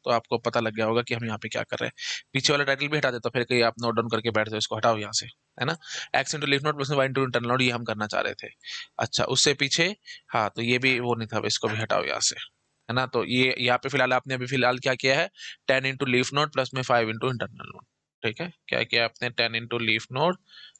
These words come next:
plus में five into internal node, ठीक है। तो यहाँ से आपका आज का लेक्चर शुरू हुआ था, ये आप आराम से नोट डाउन कर सकते हो, ठीक है जी। ये कर लो, उसके बाद ये कर लो, ये जनरल टेम्पलेट बन गया। उसके बाद फिर ये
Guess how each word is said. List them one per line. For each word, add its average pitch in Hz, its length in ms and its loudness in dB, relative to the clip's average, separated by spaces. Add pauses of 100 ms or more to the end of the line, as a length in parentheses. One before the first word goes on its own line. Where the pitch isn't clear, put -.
(100)
plus 113 260 0
में 113 120 0
five 110 420 0
into 160 300 0 (520)
internal - 560 -6
node, - 200 -20 (520)
ठीक 120 140 -4
है। 139 80 4
तो 127 120 2 (160)
यहाँ 120 400 2
से 120 160 2
आपका 110 340 2
आज 110 140 0
का 120 80 0
लेक्चर 113 220 -2
शुरू 113 220 -2
हुआ 110 120 4
था, 165 140 0 (500)
ये 120 100 4
आप 117 140 2
आराम 110 200 0
से 131 120 -4
नोट 117 140 -2
डाउन 120 180 0
कर 113 120 2
सकते - 280 0
हो, 165 160 0 (760)
ठीक 117 160 -2
है 117 60 2
जी। 110 100 -4
ये 117 120 0
कर 131 180 0
लो, 143 140 0 (320)
उसके 120 200 -2
बाद 113 160 2
ये 107 180 0
कर 101 140 -2
लो, - 100 -6 (460)
ये 123 120 2
जनरल 120 280 0
टेम्पलेट 127 300 0
बन 131 160 0
गया। 160 200 2 (680)
उसके 135 260 2
बाद 127 120 6
फिर 123 160 -4
ये 123 220 2